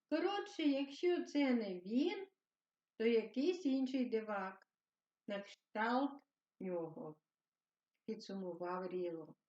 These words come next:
у якого загорілися очі, побачивши маленький сік і хрустке печиво, виставлені на підвіконні.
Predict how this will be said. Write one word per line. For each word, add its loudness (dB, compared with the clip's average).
у 0
якого 2
загорілися -2
очі, 0
побачивши -2
маленький -4
сік 2
і -4
хрустке -8
печиво, -6
виставлені 0
на -6
підвіконні. -6